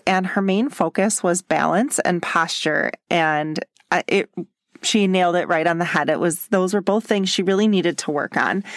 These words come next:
Um, and so she actually started training with me at the gym twice a week and then started coming to my group fitness classes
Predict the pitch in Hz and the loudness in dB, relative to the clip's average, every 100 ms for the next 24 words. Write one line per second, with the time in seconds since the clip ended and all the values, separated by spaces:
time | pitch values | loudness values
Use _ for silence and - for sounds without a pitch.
0 | - - - - 208 185 180 220 208 254 | -14 -14 -14 -4 0 0 0 0 2 0
1 | 294 311 427 415 269 240 214 - 190 196 | 0 0 0 0 0 0 -2 0 2 2
2 | 190 190 175 170 - 175 - 160 - 165 | 0 0 0 0 -2 -2 0 -2 0 0
3 | 127 160 175 185 - 175 175 - - 196 | 0 -2 -4 -4 -2 0 0 -2 -2 -2
4 | 165 135 - - - - - - - 196 | -2 -4 -4 -14 -16 -16 -16 -6 2 4
5 | 185 180 175 - 196 208 240 294 - 254 | 4 2 0 -2 0 2 2 -2 0 0
6 | 220 202 196 196 180 170 180 - 226 - | 0 0 0 2 2 2 0 0 -2 0
7 | 170 - 147 151 151 139 | -2 -2 -2 0 -2 -2